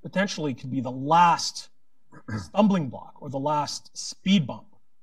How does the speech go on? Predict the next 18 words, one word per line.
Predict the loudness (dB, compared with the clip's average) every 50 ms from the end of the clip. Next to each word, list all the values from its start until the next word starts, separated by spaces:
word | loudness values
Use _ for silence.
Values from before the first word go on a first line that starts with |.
| -20 -20 -20 -18 -12
to | -8
the | -8 -6 -6 -6
Iranian | -6 -4 -4 -2 -2 -2 -2 -4 -6 -6 -8 -8 -10 -12 -14
highway | -12 -4 0 0 0 0 0 -4 -6 -8 -8
of | -12 -14
control | -14 -12 -10 -10 -6 -2 -2 0 0 0
that | -4 -6 -10 -10
spans | -10 -10 -8 -10 -10 -8 -10 -10
from | -10 -8 -8 -10
Tehran | -10 -10 -8 -8 -6 -6 -6 -6 -6 -6 -8 -10 -12 -14 -16 -18 -20 -20 -20 -18 -12
to | -10 -10
Baghdad | -8 -8 -8 -8 -8 -8 -10 -10 -12 -12 -10 -8 -8 -8 -8 -10 -14 -20 -20 -20 -20 -20 -20 -18 -12
to | -8 -6
Damascus | -4 -4 -4 -4 -6 -6 -8 -8 -8 -8 -10 -10
and | -10 -8
to | -8 -6
Beirut. | -4 -2 -2 -2 -2 -4 -6 -8 -12 -18 -20 -20 -16
So | -10 -2 2 4 4 6 4 2 -2 -8